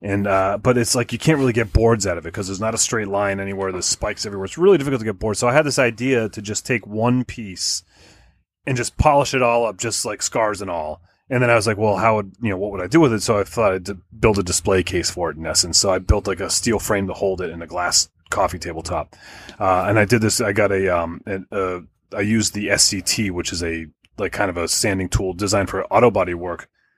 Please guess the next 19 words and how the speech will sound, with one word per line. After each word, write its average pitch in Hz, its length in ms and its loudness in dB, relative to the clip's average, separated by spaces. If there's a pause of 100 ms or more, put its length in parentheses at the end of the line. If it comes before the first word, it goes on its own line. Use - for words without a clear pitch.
(180)
made 104 160 -2
by 95 100 2
Eastwood. 104 460 2
I 87 60 0
used 87 260 -4
that, 87 160 2
and 82 80 -6
it - 20 -4
was 80 140 -6
like 87 160 -10
they, 87 160 -4
they 85 320 -8
sort 90 260 -8
of - 60 -8
supported 92 320 -8
the 82 80 -10
video. 82 420 -6 (360)
And, 90 220 -4
uh, 85 340 -4